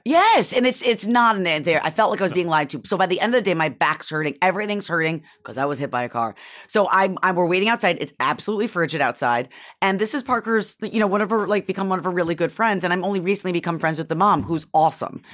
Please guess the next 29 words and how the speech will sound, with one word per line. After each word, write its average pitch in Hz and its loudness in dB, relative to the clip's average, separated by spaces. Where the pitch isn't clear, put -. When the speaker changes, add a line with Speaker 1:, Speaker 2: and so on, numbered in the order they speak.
Speaker 1:
And, 196 0
um, 170 2
I, - -4
I 233 0
just, 254 -4
I 233 0
just, 269 -8
I 240 -4
don't 269 -6
wanna, 233 -4
like, 185 -6
say 180 -4
anything 185 -2
that 135 -4
she's - -8
gonna 151 -6
go 147 -6
home 165 -2
and 156 -2
be 147 -4
like, 127 -4
"Oh 123 -8
my 123 -4
God, 131 2
Parker's 131 -6
mom's 127 0
a, 131 -4
a 143 -4
maniac." 131 -2